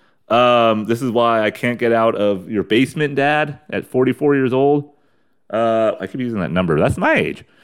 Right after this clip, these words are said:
Whatever it is. Um, I, I don't even have a basement. Wouldn't that be nice to have a basement? That means I made it in life. You have a basement or an attic that you can go to. You made it in life.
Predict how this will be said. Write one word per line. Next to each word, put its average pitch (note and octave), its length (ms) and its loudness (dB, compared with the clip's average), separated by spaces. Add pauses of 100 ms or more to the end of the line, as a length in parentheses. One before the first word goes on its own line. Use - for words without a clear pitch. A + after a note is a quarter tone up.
(160)
Whatever C#3 240 2
it F#2+ 140 -2
is. - 40 -20 (180)
Um, D3 340 2 (260)
I, - 60 -12
I - 40 -6
don't G#2+ 220 -8
even B2 140 -4
have G#2+ 120 -2
a D2 40 -6
basement. D2+ 400 -6
Wouldn't A3 180 2
that E3 40 0
be A2+ 60 2
nice B2 180 2
to D3 80 0
have F#2 100 0
a - 20 -20
basement? G#2 380 -2
That C#3+ 100 -2
means G#3+ 140 0
I C3+ 40 2
made A2+ 200 2
it G#2+ 80 2
in D#2 100 -8
life. D2 240 -6
You F3+ 100 4
have A3 100 2
a A#2 40 -6
basement E3+ 640 0
or G2+ 100 0
an F2+ 140 -4
attic D3 320 -2
that C#3+ 100 -2
you B2 80 -2
can F#2+ 140 -6
go G2+ 200 2
to. D2 240 -8
You E2+ 120 -6
made B2 180 0
it A2 80 0
in D#2+ 120 -10
life. D2+ 280 -12